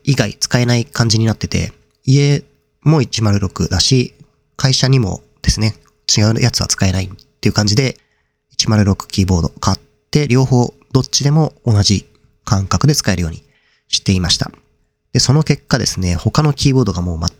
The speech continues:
く使えない。まあ、使えないってことはないんですけど、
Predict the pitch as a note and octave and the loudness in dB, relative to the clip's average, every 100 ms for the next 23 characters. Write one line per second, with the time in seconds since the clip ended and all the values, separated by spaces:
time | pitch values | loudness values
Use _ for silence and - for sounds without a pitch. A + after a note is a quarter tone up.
0 | - - A2+ - A2 G2+ G2+ - - _ | -4 -2 -2 -2 0 0 0 -4 -10 _
1 | _ _ _ _ - E2 - - D3 D#3+ | _ _ _ _ -10 -4 0 2 2 0
2 | - - E2+ F#2+ E2+ - - - | -2 -2 0 0 -2 -4 -4 -6